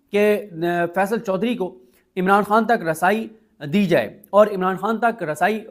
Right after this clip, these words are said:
यकीनी बनाई जाए, क्योंकि फैसल चौधरी साहब वकील हैं इमरान खान साहब के। तो उन्होंने कहा कि अदालत ने कहा था कि मेरी, यानी फैसल चौधरी की इमरान खान तक रसाई जो है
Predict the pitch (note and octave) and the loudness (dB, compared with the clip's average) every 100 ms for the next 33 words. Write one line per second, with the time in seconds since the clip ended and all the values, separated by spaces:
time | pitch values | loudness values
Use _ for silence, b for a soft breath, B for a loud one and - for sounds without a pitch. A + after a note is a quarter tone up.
0 | D#3+ D#3+ G#3+ A3 D#3+ C#3+ F3 G3 G#3 G3 | -10 -2 0 2 0 -2 -2 -4 -8 -10
1 | G3+ G#3 G#3 G#3 A3 G3+ G3+ C4+ B3+ G#3+ | -10 -8 -8 -8 -8 -10 -8 -8 -6 -8
2 | G3+ G3+ G3 G3 G3 F3+ F#3 F#3 F#3 G3 | -8 -10 -8 -8 -10 -12 -12 -4 -2 -2
3 | G#3+ _ _ _ F3 A3 B3 A3+ F#3 F#3 | -12 _ _ _ 2 4 4 0 0 0
4 | G#3 G3 D#3 E3 A3+ G3 G3 G3 F#3 G3+ | -4 -8 -6 0 0 0 -6 -8 -8 -8
5 | A3+ A#3+ F#3 D#3+ E3 F#3+ F#3 G3+ G3+ G3 | -8 -8 -8 -8 -10 -8 -6 -4 -6 -8
6 | F3 E3 D#3 F3 E3 E3 - | -8 -8 -4 -4 -2 -4 -6